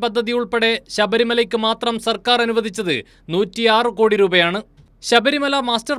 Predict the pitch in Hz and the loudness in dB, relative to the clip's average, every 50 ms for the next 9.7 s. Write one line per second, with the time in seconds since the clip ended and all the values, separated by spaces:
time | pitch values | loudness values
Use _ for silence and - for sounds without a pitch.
0 | 226 285 269 262 254 262 262 262 262 254 - 196 202 214 220 247 254 - 277 254 | -2 -2 -2 0 0 0 -2 -2 -2 -2 0 0 0 2 0 -2 -2 -2 -2 -2
1 | 262 262 254 269 - 254 247 240 247 247 233 - _ _ _ _ _ - - 208 | 0 0 0 0 0 0 0 2 0 -2 -4 -8 _ _ _ _ _ -2 0 0
2 | 214 202 240 262 254 254 254 254 247 - 226 214 220 240 226 233 262 254 - 262 | 2 4 2 2 2 0 0 0 0 2 2 2 2 0 -2 -4 -4 -4 -4 -6
3 | 254 - 262 240 - 269 262 247 214 254 254 254 240 247 247 240 240 233 - _ | -6 -6 -6 -4 -2 -2 -2 -2 -4 -4 -2 0 0 0 0 -2 -4 -8 -12 _
4 | _ - 208 214 208 247 247 247 247 247 - 254 240 190 220 220 226 247 254 214 | _ -2 -2 0 0 -2 -2 -2 -4 -2 -2 -2 -2 -2 -2 0 0 0 0 0
5 | 247 247 240 254 247 254 254 240 208 233 226 247 247 247 208 214 226 214 254 226 | -2 -2 -2 -4 -4 -2 -4 -4 -4 -4 -4 -4 -4 -2 -2 -4 -4 -4 -2 -2
6 | 220 190 233 233 214 214 240 247 240 247 240 226 - 240 233 240 226 - _ 202 | -2 -2 -2 -2 -2 -2 -4 -2 -4 -4 -4 0 0 2 2 0 -2 -6 _ -4
7 | 208 220 226 254 - - 254 254 247 254 - 247 240 233 233 233 - - 214 220 | -4 -2 -2 -4 -4 -4 -4 -4 -4 -4 -4 -4 -2 -2 -2 -2 -2 -4 -2 -2
8 | 233 233 233 226 220 214 202 185 180 180 180 185 185 185 196 190 226 220 - _ | -2 -2 -2 -2 0 0 -2 -2 -2 -4 -4 -4 -4 -4 -4 -4 -4 -4 -6 _
9 | _ _ _ _ - - 196 208 226 240 262 233 254 226 | _ _ _ _ -6 -4 -2 -2 -2 -2 -2 -4 -2 0